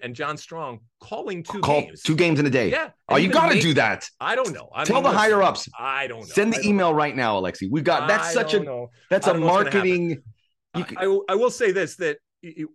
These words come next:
Speaker 1: it was moved, as we know, from the summer to November and December because of the incredible heat. And, and I have been <laughs> there in the summer, and believe me, it would have been very difficult. Having said that, they also,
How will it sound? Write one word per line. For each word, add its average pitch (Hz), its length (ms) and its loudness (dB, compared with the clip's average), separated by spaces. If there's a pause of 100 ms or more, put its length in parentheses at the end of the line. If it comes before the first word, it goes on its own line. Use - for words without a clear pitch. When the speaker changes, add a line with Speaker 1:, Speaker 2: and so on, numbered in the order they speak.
(200)
Speaker 1:
it 175 180 -4
was 147 220 -2
moved, 196 360 -2
as 160 180 -2
we 160 100 -10
know, 156 240 -6
from 180 260 -8
the 160 80 -8
summer 135 360 -8
to 139 120 -12
November 127 420 -6
and 117 100 -8
December 113 480 -8
because 120 480 -10
of 110 180 -12
the 107 100 -12
incredible 113 540 -8
heat. 95 320 -20 (100)
And, 113 280 -14
and 120 160 -8
I 139 140 -4
have 139 200 -6
been 156 160 -6
<laughs> - 0 -
there 170 180 -4
in 180 60 -2
the 143 100 -4
summer, 147 400 -8
and 120 180 -10
believe 120 320 -6
me, 82 200 -14 (440)
it 135 120 -4
would 151 100 0
have 127 60 -2
been 123 160 -4
very 123 180 -2
difficult. 117 500 -12 (140)
Having 214 320 -6
said 220 360 -6
that, 85 240 -8 (400)
they 175 200 -2
also, 98 640 -6